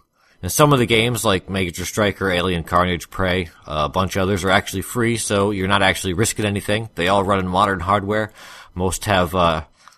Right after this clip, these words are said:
some kind of Xbox three sixty controller support, which is kinda cool because if you've got a, if you're a console gamer and you've never done this on a P C before, it's, it, it makes the progression a little bit more natural for you, and you don't really need to re-, learn controls or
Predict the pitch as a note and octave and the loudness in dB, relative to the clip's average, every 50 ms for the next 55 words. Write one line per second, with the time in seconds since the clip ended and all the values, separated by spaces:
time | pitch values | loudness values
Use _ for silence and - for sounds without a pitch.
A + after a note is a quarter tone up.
0 | _ - - - F#2+ F2 - G#2 G2+ G2 F#2 F#2 G#2 F#2+ - - - G2 F#2+ F2 | _ -8 -4 -4 -4 0 2 2 2 4 4 2 0 0 0 2 2 2 2 2
1 | - - - A2 F#2+ - - G#2+ - - A2+ G2 - F#2+ F2 A2+ A#2 A2 A2 G2+ | -2 -4 -2 -2 -2 -2 -2 -4 -4 -4 -6 -6 -4 -4 -2 0 0 2 0 0
2 | - - - - - G2 G#2+ - - G#2 G2 - - F#2+ E2+ - - - G#2 F#2+ | -2 -6 -8 -2 0 0 0 0 -2 -4 -6 -4 -4 -4 -4 -4 -2 -2 -2 -2
3 | F2+ - - G2 F2+ F2+ F#2+ F#2+ F#2+ - F#2 E2+ F2 - - G2 D#2+ - - G2 | -2 -4 -4 -2 -2 -2 -2 -4 -4 -6 -6 -8 -8 -8 -10 -10 -8 -4 -2 0
4 | F2+ F2+ E2+ E2 D#2+ D#2 - _ - - - - - - F#2+ - A#2 A2 - - | 0 2 0 0 -2 -2 -6 _ -18 -20 -20 -12 -8 -6 -2 0 0 0 2 4
5 | A#2+ C3 B2+ A#2 - B2+ A#2+ A2+ A2+ A#2 A#2 A#2 A2 B2+ C3 - - - _ _ | 4 4 4 4 4 4 2 4 4 2 2 2 0 -4 -6 -8 -10 -18 _ _
6 | - F#2+ F#2+ F#2+ F#2+ F2 F2 F2+ D#2+ F#2+ G2 E2+ F2+ F2 F2 G2+ G2 F#2+ - - | -2 0 2 2 2 0 0 0 2 2 2 2 2 2 2 2 2 2 2 0
7 | F#2 E2+ - - G2+ F2+ - A#2 A2+ G#2 G#2 - - G#2 G#2 A2+ B2+ C2 D2 - | 0 0 0 0 0 2 2 2 2 2 0 0 0 2 2 2 2 0 -2 -6
8 | - - - _ - G2 F#2+ - - G2 F2 - - F#2 G2 G2 - - - F#2 | -8 -10 -10 _ -4 -4 -4 -2 0 -2 -2 -2 -2 0 0 0 0 -2 -2 -2
9 | F2 E2+ - - F#2+ F#2 E2 G2+ F#2+ - - G2 F#2+ F#2 F#2+ F2+ F2+ F#2 G2+ E2+ | -2 -2 -2 -2 -4 0 2 2 2 2 2 2 2 2 2 2 2 2 2 2
10 | F#2 F2+ F2 F#2 F#2+ - - - A2+ G2+ - A2+ A2+ A2+ B2+ C3+ - _ - - | 0 2 2 4 2 2 2 0 -2 0 2 2 2 2 2 0 -4 _ -18 -20
11 | - - - - - _ - E2+ F2 E2+ E2 F2+ F#2+ E2 D#2+ F2+ F#2+ F#2 F#2 F2+ | -20 -20 -20 -20 -20 _ -6 -2 0 2 2 2 2 2 2 2 2 2 2 2
12 | E2+ - F2+ F2 E2+ D#2 D#2 - - - - E2 D#2+ E2+ F#2+ F#2+ F#2+ - G2+ G2+ | 2 2 2 2 2 2 -2 -4 -10 -12 -10 -8 -2 0 0 0 0 -2 0 2
13 | G#2+ G#2 G2 - - F#2+ - - G2+ F#2+ F2+ F2+ F#2+ F#2+ D#2+ - E2+ D#2+ D2+ - | 2 2 2 0 -2 -4 0 2 4 4 6 4 4 2 2 0 -2 -2 -4 -6